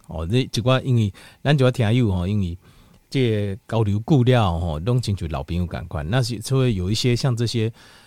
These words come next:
呃，说实话就是私人的服务吼，其实我也是很乐意在做。啊，我就问阮朋友，阮朋友讲有啊有啊，伊做这种，这种大，大盘的会，他就是从国外哈代理一个，一个，比如说国外的一个代工厂，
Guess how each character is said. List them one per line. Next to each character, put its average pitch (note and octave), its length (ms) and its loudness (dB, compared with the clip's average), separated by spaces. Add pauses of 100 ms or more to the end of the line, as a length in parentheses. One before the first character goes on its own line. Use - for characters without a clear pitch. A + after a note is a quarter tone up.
(120)
呃， C#2+ 420 -10
说 C#3+ 220 2
实 B2+ 100 2
话 A2+ 80 4
就 A2+ 100 0
是 A#2 80 0
私 C#3+ 280 0
人 E2 120 2
的 E2 80 -2
服 E2 200 -8
务 G2 180 0
吼， C#2 200 -6
其 - 140 -2
实 B2 60 6
我 B2 120 4
也 F#2 60 2
是 G#2+ 140 -2
很 D#2+ 140 -2
乐 F#2 160 0
意 D#2 120 -4
在 D2 160 -6
做。 - 320 -10 (420)
啊， - 80 -2
我 E3+ 140 2
就 C#3 80 4
问 F2+ 160 0
阮 A2+ 160 2
朋 E2+ 100 -2
友， F2+ 140 0
阮 C#3+ 140 0
朋 D#3+ 100 4
友 E3 140 6
讲 D3+ 200 4 (100)
有 C#3 80 6
啊 C#3 120 6
有 C3+ 220 4
啊， A#2+ 140 2
伊 B2 200 -4
做 C#3+ 240 0
这 D3 120 -4
种， C#3+ 220 -4 (540)
这 E3+ 100 0
种 D#3 200 2
大， D#2+ 360 -4 (140)
大 E2+ 240 0
盘 E2 320 -4
的 E2 80 -6
会， B1+ 280 -10 (560)
他 D#3+ 120 2
就 D#3+ 80 4
是 D3+ 80 2
从 A#2 280 0 (300)
国 A#2 220 0
外 C#3 220 2
哈 D#2 180 -2
代 B2+ 160 0
理 E2+ 220 -4
一 F#2+ 40 -8
个， D#2+ 460 -6
一 B2+ 120 -8
个， G2+ 160 -6
比 A2 140 -6
如 G2+ 80 -2
说 G#2 120 -2
国 F2+ 160 -6
外 G2+ 120 -2
的 D#2 120 -8
一 C#2+ 160 -10
个 C#2+ 240 -12
代 G#2+ 140 -6
工 F2+ 180 -4
厂， C#2 200 -10